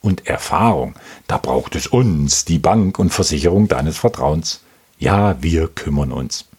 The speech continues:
Und entsprechend basteln dann Bankexperten, angestellt für dreitausendfünfhundert Euro Gehalt und verschuldet durch die eigenbewohnte Immobilie, die basteln dann diese sagenhaften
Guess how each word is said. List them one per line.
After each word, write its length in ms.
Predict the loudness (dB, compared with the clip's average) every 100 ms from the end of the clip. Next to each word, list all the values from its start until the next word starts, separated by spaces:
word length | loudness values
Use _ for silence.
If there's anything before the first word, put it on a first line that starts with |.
| _ _ _ _ _ _ _ -20 -20 -20 -10 0
Und 180 | 2 4
entsprechend 600 | 2 0 0 2 2 2
basteln 520 | 0 0 0 2 4
dann 460 | 2 2 0 -2 -4
Bankexperten, 1080 | -2 -2 -4 -2 -2 -2 -2 0 0 0 0
angestellt 720 | 0 0 2 2 2 2 4
für 160 | 2
dreitausendfünfhundert 920 | 2 0 0 -2 -2 -2 0 0 0
Euro 300 | 0 0 0
Gehalt 400 | 0 0 2 2
und 100 | 2
verschuldet 600 | 0 -2 0 2 2 0
durch 120 | 0 -2
die 220 | -2 -2
eigenbewohnte 720 | -4 -2 0 2 2 2 2
Immobilie, 580 | 2 2 2 4 4 2 -4 -16 -14 -8
die 380 | -2 2 4 4
basteln 520 | 2 -2 0 0 4
dann 200 | 2 4
diese 240 | 2 2
sagenhaften 1040 | 0 2 2 2 2 0 0 -4 0 0